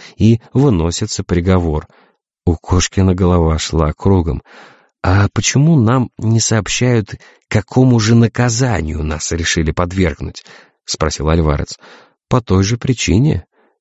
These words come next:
объяснил адвокат. "Зная меру наказания, соотнеся ее с прежним уголовным законодательством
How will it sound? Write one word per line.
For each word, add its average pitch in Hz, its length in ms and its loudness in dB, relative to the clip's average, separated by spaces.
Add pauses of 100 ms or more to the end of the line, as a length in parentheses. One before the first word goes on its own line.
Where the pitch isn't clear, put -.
(120)
объяснил 80 480 0
адвокат. 73 540 -2
"Зная 104 480 2
меру 104 300 2
наказания, 101 760 0 (320)
соотнеся 92 600 0
ее 95 240 0
с - 100 -8
прежним 87 600 2 (200)
уголовным 85 600 2
законодательством 85 1080 0